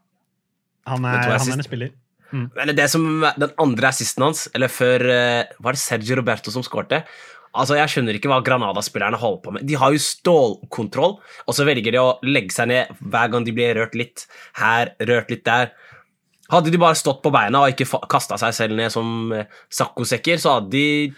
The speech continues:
Speaker 2: vunnet kampen to en.
Speaker 1: Ja. Ehm, <laughs> det var gøy at du sa saccosekker, for man pleier jo egentlig å si potetsekker, men saccosekker
Speaker 2: Ja.
Speaker 1: er jo større enn potetsekker, så det blir jo bare enda, et enda bedre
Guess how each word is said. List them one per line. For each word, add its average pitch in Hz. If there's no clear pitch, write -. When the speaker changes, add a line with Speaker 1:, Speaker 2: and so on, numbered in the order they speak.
Speaker 2:
vunnet 113
kampen 107
to 107
en. 104
Speaker 1:
Ja. 123
Ehm, 123
<laughs> -
det -
var 139
gøy 135
at 123
du 127
sa 135
saccosekker, 120
for 127
man 123
pleier 120
jo -
egentlig 107
å 104
si 110
potetsekker, 110
men 123
saccosekker 113
Speaker 2:
Ja. 117
Speaker 1:
er 117
jo 123
større 117
enn 117
potetsekker, 117
så 131
det 123
blir 120
jo 120
bare 127
enda, 113
et 147
enda 123
bedre 120